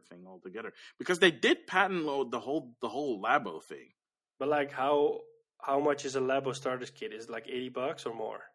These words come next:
Speaker 1: Uh, I think it's, like, seventy.
Speaker 2: Seventy or eighty, yeah, something like that. So,
Speaker 1: Depending
Speaker 2: like
Speaker 1: on, like, what you buy, right? 'Cause you can
Speaker 2: Yeah.
Speaker 1: buy the base set, and then you have the, the add-ons, or you buy the complete set, or you buy the, the bare bones set,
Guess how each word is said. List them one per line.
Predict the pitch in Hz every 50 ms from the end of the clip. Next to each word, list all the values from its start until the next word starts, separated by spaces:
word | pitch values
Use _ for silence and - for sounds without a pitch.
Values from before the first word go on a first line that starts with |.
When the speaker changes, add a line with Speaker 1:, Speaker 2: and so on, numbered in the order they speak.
| _ _ _ _ _ _ _ _ _ -
Speaker 1:
Uh, | 98
I | 95 - 92 98 _
think | - 175 214 226
it's, | - _
like, | 90 76 - -
seventy. | - - - 85 101 127 156 180 196 _ _ _ _ _ _ _ _ _ _ _
Speaker 2:
Seventy | 151 160 180 190 190 180
or | 147 131
eighty, | 135 135 143 139 151
yeah, | 135
something | - - 160 160 156 151
like | 147 139 143
that. | 139 123 131
So, | 147 151
Speaker 1:
Depending | 147 196 214 226 226 196
Speaker 2:
like | 175 156
Speaker 1:
on, | 139 120 117
like, | 135 131 117 117
what | 120 131 131 - -
you | 131 113
buy, | 95 85 - 101 98 92 90 - - 67
right? | 73 78 92 101 113 - _ _ _
'Cause | - 123 113 -
you | 123 127 123
can | - 147 147 135
Speaker 2:
Yeah. | 117 113
Speaker 1:
buy | 127 131 143
the | 147 151
base | 131 107 92 117 117 127 143 - - -
set, | 180 185 196 196 196 - _ _ - - - - _ _
and | 131 123
then | 131 131 135
you | 127
have | 123 123 123 123 117
the, | 120 101 98 98 90 85 _ _ _ 110
the | 107 - - -
add-ons, | 110 117 127 139 147 151 156 160 156 147
or | - - 117 117
you | 117 113
buy | 101 113 113 117
the | 113 113
complete | - 117 101 - - - 113 123 131 131
set, | - - - 143 135 131 -
or | - 101 101
you | 101 101 101
buy | 95 101 107 104 104
the, | 101 98 104 98 98 92 _ _ _ _ _ _ _ _ _ _ _
the | 120
bare | 104 92 _ 120 117 127 131
bones | 117 104 107 117 127 143 131 - -
set, | - 147 147 147